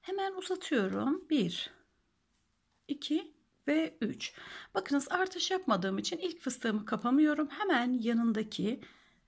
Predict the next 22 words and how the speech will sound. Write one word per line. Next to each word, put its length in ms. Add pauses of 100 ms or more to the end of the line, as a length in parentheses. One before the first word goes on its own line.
(240)
yuvaya 400
girerek 580
bir 200
tane 320
daha 200
fıstık 480
yapıyorum. 520
İki 240
tane 360
açık 360
fıstığımı 600 (440)
çekiyorum 760 (100)
ve 200
daralma 480
işlemini 540
bu 40
şekilde 520
başlatıyorum. 720
Bir 140
zincirimi 560
çektim. 500 (1160)
Bir, 500